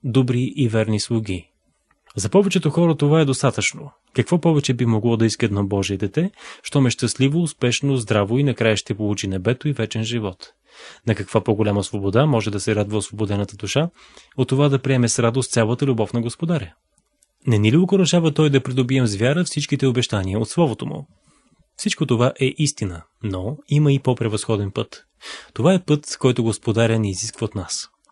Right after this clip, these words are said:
Той дори не може да ни помоли да поемем по този път.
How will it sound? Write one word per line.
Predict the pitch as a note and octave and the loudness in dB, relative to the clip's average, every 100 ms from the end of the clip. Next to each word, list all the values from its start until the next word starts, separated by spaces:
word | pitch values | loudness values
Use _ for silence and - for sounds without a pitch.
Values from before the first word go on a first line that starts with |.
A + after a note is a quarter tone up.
| _ | _
Той | - F#3+ | 0 2
дори | D#3+ D#3+ | 4 4
не | B2 | 4
може | C3 B2 | 4 2
да | A#2 A2+ | -2 -2
ни | G#2 | -2
помоли | G#2+ G#2+ A2 A2 G#2+ | -2 0 2 0 -2
да | G#2 G2 | -4 -2
поемем | A2+ A2 G2+ G2+ | 0 0 0 -4
по | G2+ | -6
този | - G2 - | -6 -6 -10
път. | - - - | -16 -16 -20